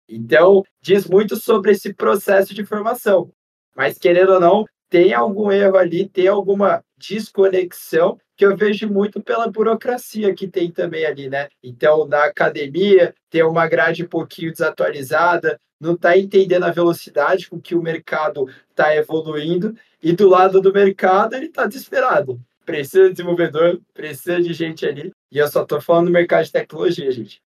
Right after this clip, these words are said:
Os outros mercados ali não, não, não tão muito longe. Vi até uma pesquisa recentemente ali que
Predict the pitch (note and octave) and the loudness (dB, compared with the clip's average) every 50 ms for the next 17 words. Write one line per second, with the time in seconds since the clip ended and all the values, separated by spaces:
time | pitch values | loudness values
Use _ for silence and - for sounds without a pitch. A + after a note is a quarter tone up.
0 | _ _ _ G#2+ G#2 A2 B2+ C3 - - C#3+ C#3+ C#3+ - - C#3 C#3+ C#3 C3+ C#3+ | _ _ _ -20 -4 -2 -2 -2 -2 -4 -4 -4 -4 -2 0 0 0 0 0 0
1 | C3+ C3 C#3+ C#3+ E3 E3 E3 - _ _ _ _ _ _ C#3 D3 D#3+ D#3 D#3 D#3+ | 0 0 -2 -2 -4 -4 -4 -8 _ _ _ _ _ _ -10 -8 -8 -6 -4 -4
2 | E3 E3+ D#3+ - E3 D3+ D#3+ E3 E3 - G3 G#3 G3+ F3+ D#3 D3 C#3 B2+ B2 A#2+ | -4 -2 0 0 0 2 0 -2 0 2 2 4 4 4 4 2 0 -2 -4 -8
3 | - _ _ _ D3+ D#3+ E3 - - D#3+ F3 G3 G3 - - A3 G3+ F#3 - - | -12 _ _ _ 0 0 0 0 0 0 0 -2 -4 -4 -2 -2 -2 -2 -4 -8
4 | - - E3+ F#3+ G3+ G#3+ G3 F3+ F3 F3 - F3 E3+ F3 - - D3+ C#3 D3 F3 | -14 -10 -8 -6 -2 0 2 2 0 0 -2 -4 -6 -6 -6 -12 -14 -12 -10 -10
5 | F#3+ - - E3 - - E3+ G#3 A3 - _ _ _ _ - F3+ F3+ F3+ F3+ F3+ | -10 -8 -10 -12 -10 -6 -6 -6 -6 -8 _ _ _ _ -6 -2 2 4 4 4